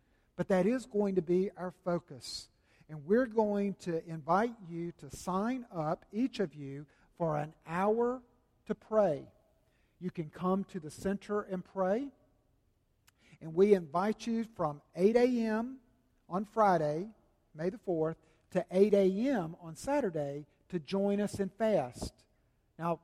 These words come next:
for some of you, you're not gonna be able to go without food for that twenty-four hour period. We understand that. But we really want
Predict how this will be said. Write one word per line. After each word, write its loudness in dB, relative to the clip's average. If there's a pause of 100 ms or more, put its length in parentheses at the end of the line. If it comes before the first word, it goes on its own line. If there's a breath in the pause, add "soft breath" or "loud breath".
for -10
some 2
of 0
you, -4
you're 2
not -2
gonna -2
be 2
able 2 (220 soft breath)
to -14
go 0
without 0
food 0 (220 soft breath)
for -2
that 0
twenty-four -2
hour 0
period. -4 (540)
We 4
understand -4
that. -20 (600)
But -4
we 0
really 4 (160)
want -2